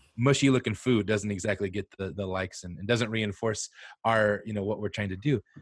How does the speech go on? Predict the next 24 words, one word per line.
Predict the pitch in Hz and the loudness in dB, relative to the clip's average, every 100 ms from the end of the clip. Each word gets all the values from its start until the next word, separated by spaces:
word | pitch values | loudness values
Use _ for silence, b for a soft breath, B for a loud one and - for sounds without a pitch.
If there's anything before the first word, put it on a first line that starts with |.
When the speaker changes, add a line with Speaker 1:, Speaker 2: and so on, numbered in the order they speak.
| B B | B B
Speaker 2:
But | 104 160 147 - _ _ _ _ | 0 4 4 2 _ _ _ _
planning | - 143 139 | -2 0 0
for | 123 123 113 | 0 0 0
the, | 104 98 95 | 0 -2 -2
the | 104 | -4
generality | 95 98 101 101 101 95 98 | -4 -4 -2 0 -2 -4 -4
and | 98 | -6
those | 92 | -6
natural | 101 104 - 104 | -4 -4 -4 -8
contingencies, | 101 92 123 110 95 101 95 - b b b 110 | -10 -4 -4 -4 -8 -8 -10 -12 b b b 2
I, | 139 147 131 123 - | 4 4 2 0 -2
I | 127 | -2
try | - 151 | 0 2
to | 127 | 2
set, | 107 - 135 - - - 117 | 2 0 0 0 -8 -8 -4
um, | 110 95 92 85 82 _ _ - | -2 -2 -6 -10 -14 _ _ -10
you | 110 | -6
know, | 98 85 _ _ 117 | -6 -8 _ _ 0
using | 135 127 120 | 2 2 0
the | |
same | 104 131 127 | -2 -2 -4
kinds | - 117 120 | -4 -4 -4
of | 107 | -4
ingredients, | 104 117 107 95 - | -4 -4 -4 -6 -10